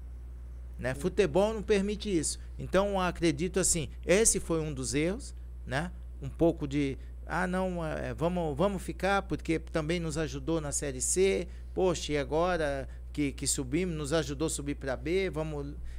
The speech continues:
Speaker 1: Então, é, isso foi, foi um dos problemas, né? E, e depois também, na sequência, foi o quê? A equipe não conseguiu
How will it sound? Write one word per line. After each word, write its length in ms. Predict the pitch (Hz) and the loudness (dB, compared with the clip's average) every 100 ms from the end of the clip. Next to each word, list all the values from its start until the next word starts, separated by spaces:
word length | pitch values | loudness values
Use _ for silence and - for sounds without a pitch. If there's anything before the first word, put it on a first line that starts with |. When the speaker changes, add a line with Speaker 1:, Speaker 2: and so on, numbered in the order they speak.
| - | -6
Speaker 1:
Então, 460 | 135 131 180 202 185 - - - | -6 0 2 2 -2 -6 -8 0
é, 300 | 139 135 - | 4 4 4
isso 400 | 175 247 - 190 | 2 2 2 0
foi, 360 | - 156 139 | 2 2 2
foi 240 | 123 151 143 | 0 0 0
um 120 | 135 | -2
dos 180 | 123 - | -6 -4
problemas, 600 | 151 135 143 180 226 160 | 0 0 2 0 0 -2
né? 180 | 185 - - - - | -4 -4 -10 -10 -4
E, 360 | 233 254 - - - | -2 0 -2 -6 -4
e 140 | 185 185 | 0 6
depois 720 | 214 214 196 220 254 208 - | 6 6 2 2 2 2 2
também, 520 | 196 180 151 190 202 | 2 4 4 2 2
na 220 | 165 190 | 0 2
sequência, 560 | - 175 - 190 220 226 | 2 0 -2 -2 -2 -2
foi 140 | 208 196 | 0 0
o 80 | |
quê? 220 | 180 151 - - | 0 -2 -4 -6
A 140 | 139 185 | 0 0
equipe 420 | 180 185 180 202 | 0 -6 -6 -4
não 180 | 202 196 | -4 -4
conseguiu 760 | 208 202 - 160 151 208 226 | -4 -2 -2 -2 -2 -2 -2